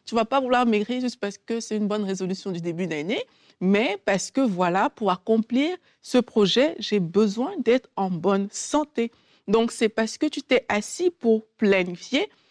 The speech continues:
que tu vas réaliser que, « Ah, mais voici ce dont j'ai besoin. » Je calcule la dépense. Et parce que tu as calculé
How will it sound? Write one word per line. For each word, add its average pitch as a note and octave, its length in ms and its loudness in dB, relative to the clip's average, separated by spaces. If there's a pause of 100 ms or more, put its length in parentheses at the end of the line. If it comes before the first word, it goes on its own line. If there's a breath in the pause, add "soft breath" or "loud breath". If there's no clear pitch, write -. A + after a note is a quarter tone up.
(140 soft breath)
que B3 80 2
tu A3+ 120 -4
vas G#3 120 2
réaliser F#3+ 600 -4
que, « G3+ 320 -4
Ah, C#4 180 -4
mais F3+ 260 -8 (280)
voici G3+ 540 -2
ce - 140 -6
dont G#3 220 -2
j'ai G#3 160 -2
besoin. » A3 360 -6 (300)
Je F#3 120 2
calcule A3 640 2
la G#3+ 140 2
dépense. G3+ 500 -2 (380 soft breath)
Et G3+ 80 4
parce A3 320 -2
que C#4+ 80 -4
tu C4+ 220 -6
as F#3+ 100 -2
calculé G#3 680 -4